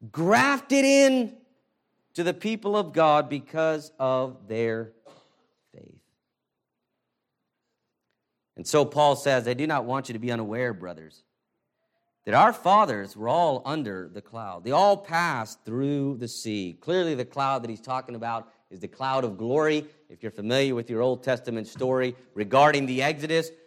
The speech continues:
when they come out of Egypt, by day they are led by a pillar of cloud, and by night they are led by a pillar of fire.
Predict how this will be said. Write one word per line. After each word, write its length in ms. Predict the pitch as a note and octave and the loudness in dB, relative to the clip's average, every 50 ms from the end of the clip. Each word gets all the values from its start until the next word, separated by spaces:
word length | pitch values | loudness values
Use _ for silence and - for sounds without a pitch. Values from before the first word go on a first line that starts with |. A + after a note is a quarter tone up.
| _ _ | _ _
when 100 | A2 B2 | -8 -4
they 120 | C3 C3 | -4 -4
come 240 | C3 - D3 C3+ B2+ C3 - | -2 0 0 0 0 0 0
out 300 | D3+ D#3+ E3+ E3+ E3+ E3 | 2 2 2 2 2 2
of 180 | D#3+ D#3 - - | 0 0 0 -2
Egypt, 600 | D#3+ D#3+ F3 F3 D3 E3 F3+ G3 F#3+ - - _ _ _ _ _ _ _ - | -4 -4 -4 -4 -2 -2 -2 -2 -4 -8 -20 _ _ _ _ _ _ _ 2
by 200 | D3 C#3+ C#3+ C#3 | 4 4 4 2
day 400 | A#2+ G#2+ D3+ D#3 E3 F3 F3 E3+ | 4 4 6 8 8 6 6 4
they 160 | D#3 D#3+ D3+ | 4 4 6
are 140 | C#3 C#3 C3+ | 6 4 4
led 380 | B2+ C3+ D3 D#3 E3 D#3+ D3 | 4 4 4 6 4 4 2
by 180 | B2+ D3 C#3 C3+ | 2 2 2 2
a 120 | B2+ B2+ B2 | 0 -2 -4
pillar 460 | B2+ - - F3 F3 F3+ F3 E3 E3 | -8 -4 0 2 4 4 6 6 4
of 300 | D#3 D3 C3+ A#2+ - _ | 4 2 -2 -4 -4 _
cloud, 600 | - - D3+ D#3 D#3+ E3 E3 F#3 G3 A3+ B3+ B3 - _ _ _ _ _ _ _ _ _ _ _ _ _ _ _ _ _ _ _ _ _ _ _ _ _ _ | -12 -6 -4 -2 0 0 0 2 0 0 -2 -6 -10 _ _ _ _ _ _ _ _ _ _ _ _ _ _ _ _ _ _ _ _ _ _ _ _ _ _
and 120 | C3+ C3+ | -6 2
by 140 | C#3 C#3+ D3+ | 4 4 4
night 320 | D3 D3+ D#3 E3 F#3 F3+ F3+ | 4 2 2 2 2 2 2
they 100 | E3+ D#3 | 2 4
are 120 | D3+ D3+ | 4 4
led 260 | C#3+ D3 D3+ D#3 D3 | 6 4 4 4 4
by 180 | C#3 D3 C#3+ C#3+ | 2 2 2 2
a 60 | C3+ | 0
pillar 400 | - - B2+ E3 D#3+ D#3 D3+ D3 | -2 -4 -4 -2 -2 0 -2 -2
of 160 | C3 C3+ A#2 - _ _ _ _ _ _ _ _ | -4 -6 -8 -10 _ _ _ _ _ _ _ _
fire. 380 | C#3+ C3 A#2 G#2+ F#2 D2 B1+ | -12 -12 -12 -12 -16 -20 -20